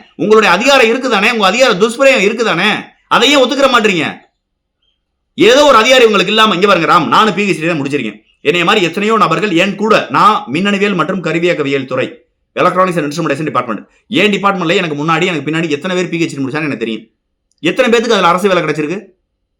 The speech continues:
எத்தனை பேர் என்னுடைய பாரதியார் யூனிவர்சிட்டியில, கோயம்புத்தூர் பாரதியார் யூனிவர்சிட்டியில நான் ரெகுலர்ல படிச்சு, என்னோட படிச்சவன் நூத்துக்கணக்கான மாணவர்கள் ஒவ்வொரு வருடமும் ஒவ்வொரு ஸ்கா-, ஒவ்வொரு டிபார்ட்மெண்ட்லயும் நூத்துக்கணக்கான ஸ்காலர்ஸ் வந்து பி ஹெச் டி முடிக்கிறாங்க.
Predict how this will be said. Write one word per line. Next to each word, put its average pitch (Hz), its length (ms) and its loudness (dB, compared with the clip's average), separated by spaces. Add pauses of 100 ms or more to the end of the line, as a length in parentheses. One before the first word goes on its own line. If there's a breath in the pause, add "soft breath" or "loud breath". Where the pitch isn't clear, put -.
(540)
எத்தனை 220 320 2
பேர் 254 140 6
என்னுடைய 214 340 4
பாரதியார் 214 300 4
யூனிவர்சிட்டியில, 180 320 -4
கோயம்புத்தூர் 208 420 0
பாரதியார் 196 300 2
யூனிவர்சிட்டியில 175 300 -2
நான் 202 160 2
ரெகுலர்ல 202 320 2
படிச்சு, 170 240 -2
என்னோட 190 400 0
படிச்சவன் 180 400 0 (240 loud breath)
நூத்துக்கணக்கான 226 720 2
மாணவர்கள் 220 420 4
ஒவ்வொரு 214 400 4
வருடமும் 214 480 2 (140)
ஒவ்வொரு 185 380 0
ஸ்கா-, 190 240 2
ஒவ்வொரு 180 260 0
டிபார்ட்மெண்ட்லயும் 190 640 -2 (200 loud breath)
நூத்துக்கணக்கான 214 720 -2
ஸ்காலர்ஸ் 208 300 2
வந்து 190 200 -2
பி 196 100 -4
ஹெச் 190 180 -2
டி 165 60 -6
முடிக்கிறாங்க. 160 420 -4